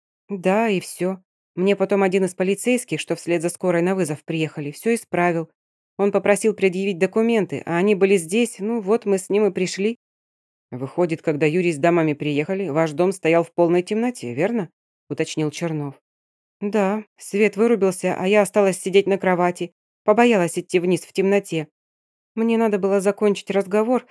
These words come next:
поэтому я не могла активировать фонарик в телефоне. Нечасто я им пользуюсь, не сразу нашла». Дарья смутилась под внимательным взглядом мужчины.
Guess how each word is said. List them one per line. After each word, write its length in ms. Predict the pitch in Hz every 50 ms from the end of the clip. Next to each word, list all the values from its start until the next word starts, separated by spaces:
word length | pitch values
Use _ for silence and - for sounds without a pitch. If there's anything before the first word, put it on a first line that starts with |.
| - - - _ _
поэтому 340 | - 247 262 254 240 226 233
я 120 | 226 233
не 100 | 226 226
могла 300 | 226 233 226 226 240 226
активировать 520 | 185 - - 175 170 175 170 170 165 156 -
фонарик 400 | - 180 185 180 170 160 160 -
в 80 | -
телефоне. 560 | - 196 190 202 190 - - 175 160 156 147 - _ _ _ _ _ _ _ -
Нечасто 520 | 196 202 190 196 - 208 202 - - 190
я 140 | 170 165 160
им 100 | 165 175
пользуюсь, 600 | 180 190 190 185 165 160 170 170 165 - - - -
не 100 | 214 214
сразу 320 | - - 208 196 180 180
нашла». 440 | 185 196 202 196 - - 175 156 156 _ _ _ _ _ _ _ _ _ _ _ _ _
Дарья 300 | - 170 196 196 190 190
смутилась 480 | 185 - 190 190 185 190 220 202 180 185
под 180 | - - 156
внимательным 580 | 151 170 175 170 170 165 160 - 165 160 165 165
взглядом 420 | 156 165 165 170 175 165 170 170
мужчины. 560 | 175 190 202 - - - 185 165 143 135 135